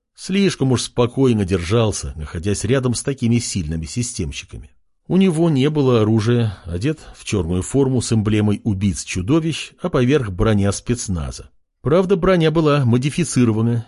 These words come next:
ее укрепили чешуйками каких-то тварей и ремешками. «Привет!» Артем взглянул на него и прошел мимо. Неприятно возвращаться домой, когда он в осаде.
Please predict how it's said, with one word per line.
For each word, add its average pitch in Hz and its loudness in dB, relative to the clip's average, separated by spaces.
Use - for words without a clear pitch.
ее 101 -4
укрепили 127 0
чешуйками 120 -2
каких-то 107 -4
тварей 135 0
и 151 -2
ремешками. 123 -4
«Привет!» 147 0
Артем 104 -4
взглянул 101 2
на 95 2
него 98 2
и 143 -2
прошел 123 -2
мимо. 98 -2
Неприятно 170 2
возвращаться 101 0
домой, 98 0
когда 101 -4
он 90 0
в 95 -2
осаде. 65 -6